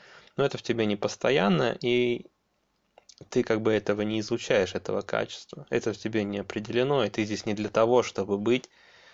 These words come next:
а, таким, каким ты хочешь быть. Чаще всего так и бывает. Потому что то, что у нас не предопределено, это не так интересно для ума, как ни странно.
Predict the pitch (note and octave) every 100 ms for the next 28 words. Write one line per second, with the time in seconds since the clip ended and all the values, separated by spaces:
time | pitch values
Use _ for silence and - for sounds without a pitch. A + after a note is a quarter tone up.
0 | _ - G2 G2 F#2+ A2 - B2+ A#2 F#2+
1 | G2+ F#2+ F#2+ A#2 G#2 G2+ G2 F#2+ F#2+ -
2 | - _ _ - A2 - G#2+ - A#2 A#2
3 | - - - - - - _ - _ _
4 | _ _ _ _ _ _ _ _ _ -
5 | - - - _ G#2+ A2+ B2+ B2 A#2+ B2+
6 | - A2+ G#2 A#2 G#2+ A#2+ A#2 A2+ A#2+ D3
7 | F#3 - G#2+ A2 G#2+ A2+ - F#2+ G2+ G2+
8 | G#2+ - F#3+ _ _ - G2 G#2 G#2 -
9 | _ _ _ _ _ _ - - - -
10 | - - -